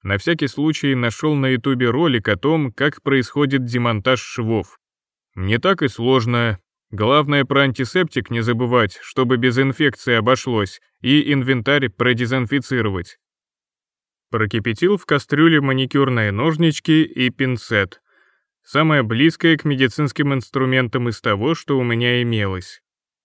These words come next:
Уселся на чудом вчера оставшийся целым кухонный табурет. Расположил напротив, на ещё одном стуле небольшое зеркало.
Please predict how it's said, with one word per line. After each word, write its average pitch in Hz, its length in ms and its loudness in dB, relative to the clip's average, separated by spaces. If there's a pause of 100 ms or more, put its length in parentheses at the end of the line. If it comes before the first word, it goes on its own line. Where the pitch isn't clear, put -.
(160)
Уселся 165 560 0
на 160 160 2
чудом 180 460 2
вчера 143 380 0
оставшийся 143 600 -2
целым 151 460 0
кухонный 131 520 -2
табурет. 120 680 0 (640)
Расположил 120 680 0
напротив, 131 840 0
на 107 140 0
ещё 113 300 2
одном 147 260 2
стуле 147 360 2
небольшое 135 680 0
зеркало. 110 720 0